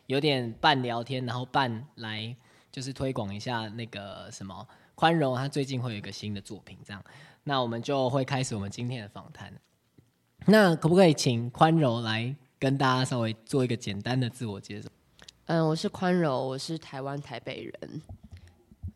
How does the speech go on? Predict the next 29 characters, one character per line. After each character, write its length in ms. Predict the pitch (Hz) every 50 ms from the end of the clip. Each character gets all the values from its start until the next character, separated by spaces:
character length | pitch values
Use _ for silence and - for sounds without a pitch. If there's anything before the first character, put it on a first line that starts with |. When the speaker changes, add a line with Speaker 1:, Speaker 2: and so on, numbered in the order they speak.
| _ _ -
Speaker 2:
嗯， 280 | 151 147 139 135 135
我 140 | 139 139 139 135 - _ _
是 320 | - - - - - -
一 200 | 175 165 147 139
个 280 | - - 147 143 139 143
舞 140 | 143 147 147
蹈 200 | - 151 135 135
背 220 | - - 165 151
景 320 | 143 147 - 131 110 120
的 220 | 131 143 139 127 -
身 180 | - - 147
体 120 | 147 156 139
创 260 | - 156 156 139 139
作 180 | - 156 143 135
者、 300 | - - - 147 151 -
表 220 | - - 135 -
演 200 | - 143 139 147
者， 320 | 147 151 147 143 - 147 147 - _ _
还 160 | - - 143 143
有 200 | 135 131 - - - - - -
舞 100 | 151 139
蹈 140 | - 165
老 140 | 175 160 - -
师。 440 | - - - 175 175 180 185 202 - - - _ _ _ _ _ _ _ _ _ _ _
我 180 | - 185 190 185
主 160 | 185 180 170
要 180 | 185 202 208
是 160 | 202 202 - 185
教， 600 | - 185 175 165 160 156 156 156 156 151 151